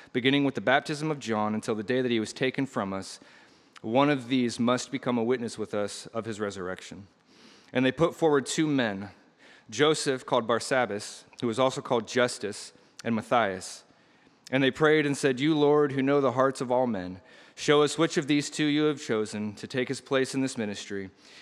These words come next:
and this apostle-, this apostleship which Judas turned aside to go to his own place."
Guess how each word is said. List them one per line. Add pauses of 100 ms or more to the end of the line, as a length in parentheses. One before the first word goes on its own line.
(100)
and
this
apostle-,
this
apostleship
which
Judas
turned
aside (760)
to
go
to
his
own
place."